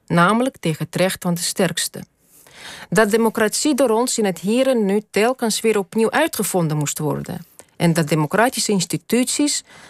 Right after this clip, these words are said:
zonder deze constante inspanning geen garantie konden zijn voor vrijheid. Sinds enige tijd stokt mijn ademhal-, ademhaling regelmatig.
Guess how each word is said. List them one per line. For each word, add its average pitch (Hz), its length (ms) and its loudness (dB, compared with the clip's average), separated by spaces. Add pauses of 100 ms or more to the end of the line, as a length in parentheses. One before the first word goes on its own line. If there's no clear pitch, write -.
zonder 175 460 2
deze 269 420 2
constante 233 680 0
inspanning 214 640 0 (240)
geen 240 240 2
garantie 214 520 0
konden 196 300 -2
zijn 185 240 0
voor 180 180 -4
vrijheid. 180 720 -2 (1160)
Sinds - 260 -2
enige 302 420 2
tijd 208 260 2
stokt - 380 -2
mijn 233 140 -2
ademhal-, 196 560 0
ademhaling 220 640 0
regelmatig. 208 800 -2